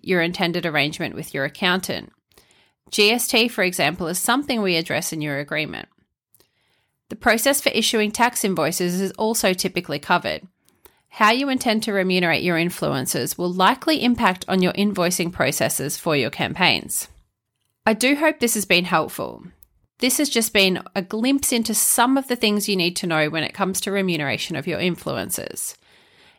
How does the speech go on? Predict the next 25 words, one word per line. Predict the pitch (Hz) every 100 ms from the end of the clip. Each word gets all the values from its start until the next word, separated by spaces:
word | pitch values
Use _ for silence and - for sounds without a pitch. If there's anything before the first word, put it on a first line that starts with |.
| -
In | 220
future | 220 254 -
podcast | 320 247 214 208 196
episodes, | 165 - 180 151 131 147
I | -
plan | 180 214 220
to | 269
chat | - 220
about | 190 170 -
some | 190
of | 190 190
the | 185
other | 196 220
important | 208 185 - - 175
points | 160 139 -
we | 185
typically | 180 - 262 269 - 262
cover | 254 175 151 143
in | - 160
influencer | 165 170 151 143 - -
agreements. | 135 101 - - - - - _ _ _
These | 226 240
include, | 277 254 202 180
for | 196
example, | 165 156 170 156 180 156 151